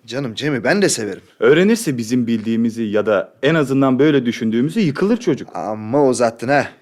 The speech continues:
Speaker 1: Güvenmiyorsan söyleme Oktay.
Speaker 2: Sorun güvenden ötede. O değil. İnsan böyle şeylerin sonucunu önemsemez. Dahası düşünemez.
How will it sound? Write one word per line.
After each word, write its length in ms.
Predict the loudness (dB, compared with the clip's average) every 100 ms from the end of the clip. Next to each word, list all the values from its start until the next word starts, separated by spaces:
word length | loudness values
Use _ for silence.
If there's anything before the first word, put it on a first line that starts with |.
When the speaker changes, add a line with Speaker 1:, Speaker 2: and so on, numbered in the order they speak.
| -6
Speaker 1:
Güvenmiyorsan 560 | 0 2 2 0 0
söyleme 300 | 0 2 2
Oktay. 240 | 0 -2 0
Speaker 2:
Sorun 320 | 2 4 4
güvenden 440 | 4 2 4 2
ötede. 340 | 2 -2 -6 -10 _ _ _ _ _ _ _ -4
O 220 | -4 -2
değil. 320 | -4 -4 -6 -14 -20 _ _ _ _ _ _
İnsan 680 | -8 -8 -4 -2 -2 -2 0
böyle 300 | 2 2 0
şeylerin 540 | -2 -2 0 0 0
sonucunu 580 | -4 -4 -4 -2 -4 -6
önemsemez. 920 | -2 -2 -2 -4 -6 -6 -4 -6 -12 _ _ _ _ _ _ -12
Dahası 420 | -8 -6 -6 -6 -10 _
düşünemez. 840 | -10 -8 -4 0 0 0 -4 -10